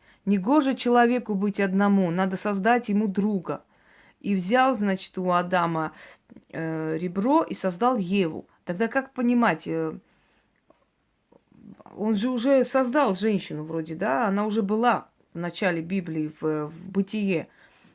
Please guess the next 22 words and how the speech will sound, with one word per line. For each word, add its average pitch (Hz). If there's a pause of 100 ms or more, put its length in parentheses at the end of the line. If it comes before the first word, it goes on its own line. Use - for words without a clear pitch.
А -
потом 233
она 262
куда-то 254
делась. 254
Это 185
равноправная 202
женщина, 185
равная 185
мужчине 185
женщина. 170 (400)
Но 190
почему-то 208
после, 196 (340)
э, 175
через 220
некоторое 196
время 254
он 208
берёт 185
ребро 190
и, 180